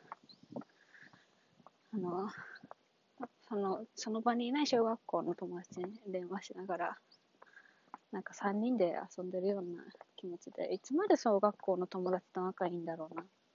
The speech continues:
なんか、まあでも金曜日の夜ってね、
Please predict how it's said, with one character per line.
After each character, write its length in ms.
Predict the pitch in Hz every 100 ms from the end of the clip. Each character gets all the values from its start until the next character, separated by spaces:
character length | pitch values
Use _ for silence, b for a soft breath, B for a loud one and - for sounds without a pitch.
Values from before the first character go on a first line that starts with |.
| _ - _ _
な 100 | 202
ん 40 | 196
か、 240 | - 180 - _ _ - - _ _
ま 80 | 196
あ 40 |
で 100 | 196
も 100 | 214
金 200 | 196 311
曜 60 | 349 466 508
日 80 | 392
の 100 | 240
夜 340 | 226 220 208 -
っ 60 |
て 100 | -
ね、 260 | 180 190 196